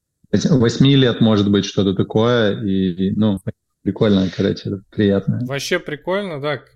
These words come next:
Speaker 2: как, как будто другая жизнь. И я в какой-то момент, короче, подписался на тебя ВКонтакте, помню. Ну, ещё вот в т-, в, примерно в те времена. И я помню, как меня поразило,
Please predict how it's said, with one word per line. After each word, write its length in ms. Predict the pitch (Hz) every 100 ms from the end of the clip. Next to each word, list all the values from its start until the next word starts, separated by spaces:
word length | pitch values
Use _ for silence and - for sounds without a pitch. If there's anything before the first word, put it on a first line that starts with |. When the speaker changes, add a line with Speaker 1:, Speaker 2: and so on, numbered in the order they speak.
| _
Speaker 2:
как, 100 | 127 123 _
как 220 | 135 127
будто 240 | 139 156 147
другая 460 | 143 143 147 147
жизнь. 360 | 143 139 101 98 _ _
И 120 | 131 135
я 220 | 165 233
в 80 | 233
какой-то 320 | 233 247 240
момент, 380 | 214 208 226 233
короче, 300 | 202 190 -
подписался 640 | 165 - 160 185 185 165
на 100 | 151
тебя 500 | - 147 151 147 143
ВКонтакте, 640 | - 139 131 226 262 -
помню. 360 | - 139 123 101
Ну, 100 | 147
ещё 200 | 180 190
вот 120 | 147
в 80 | -
т-, 100 | 143
в, 380 | 127 - - -
примерно 460 | - 151 165 131 117
в 80 | -
те 160 | 139
времена. 480 | 120 110 107 107 90 -
И 560 | 151 165 170 170 165
я 140 | 160 156
помню, 440 | 185 220 226 185
как 320 | - 156 -
меня 260 | 147 147 156
поразило, 1000 | 135 143 143 127 147 220 214 151 113 -